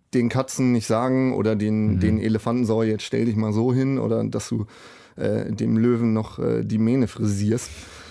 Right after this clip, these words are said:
Speaker 1: Das wird <laughs> nicht funktionieren. Es ist so, für mich ist ein, ein perfektes oder ein gutes Bild,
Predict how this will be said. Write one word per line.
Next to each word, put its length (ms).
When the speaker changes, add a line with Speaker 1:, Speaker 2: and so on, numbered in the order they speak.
Speaker 1:
Das 220
wird 160
<laughs> 0
nicht 240
funktionieren. 1200
Es 200
ist 200
so, 240
für 240
mich 320
ist 240
ein, 540
ein 300
perfektes 760
oder 240
ein 200
gutes 380
Bild, 420